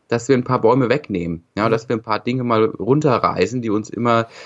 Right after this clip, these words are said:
Speaker 1: blockieren und die uns beschäftigen und die uns diese Klarheit rauben. Und deswegen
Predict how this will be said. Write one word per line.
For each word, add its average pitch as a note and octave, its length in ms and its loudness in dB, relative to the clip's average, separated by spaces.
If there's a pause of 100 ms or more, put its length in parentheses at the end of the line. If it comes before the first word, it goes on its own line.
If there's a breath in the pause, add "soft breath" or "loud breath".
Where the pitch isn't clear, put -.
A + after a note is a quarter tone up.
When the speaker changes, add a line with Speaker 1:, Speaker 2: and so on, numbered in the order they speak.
(180 loud breath)
Speaker 1:
blockieren C3 580 2
und G#2+ 160 -2
die A2+ 100 -2
uns G#2+ 140 -2
beschäftigen B2+ 560 -2
und A2+ 140 -2
die A2+ 80 -2
uns A2 120 -4
diese A2 200 -8
Klarheit F#2+ 480 -2
rauben. - 260 -4
Und - 140 -8
deswegen A#2+ 480 0